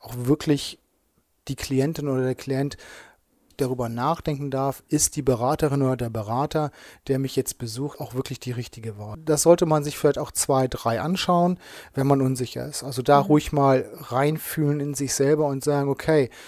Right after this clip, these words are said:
Speaker 1: ist das eine Person, der ich was anvertraue und die es dann nicht weitergibt, entsprechend des Neutralitätsgesetzes,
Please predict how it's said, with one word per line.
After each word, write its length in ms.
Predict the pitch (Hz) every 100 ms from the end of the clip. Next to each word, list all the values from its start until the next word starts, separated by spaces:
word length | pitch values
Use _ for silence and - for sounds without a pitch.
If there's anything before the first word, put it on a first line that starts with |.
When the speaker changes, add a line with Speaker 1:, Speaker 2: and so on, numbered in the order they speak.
| - -
Speaker 1:
ist 220 | 170 -
das 140 | 160 160
eine 80 |
Person, 580 | 147 143 131 143 151 143
der 160 | 139 147
ich 160 | 143
was 200 | 147 135
anvertraue 800 | - 156 - 151 - 147 139 143
und 400 | - 139 131 -
die 100 | 139
es 120 | 131 -
dann 200 | 123 127
nicht 260 | 147 -
weitergibt, 560 | 156 151 147 - 151 -
entsprechend 640 | 147 - - 139 139 123
des 160 | 123 135
Neutralitätsgesetzes, 1160 | 127 - 135 - 160 - 151 156 - 160 -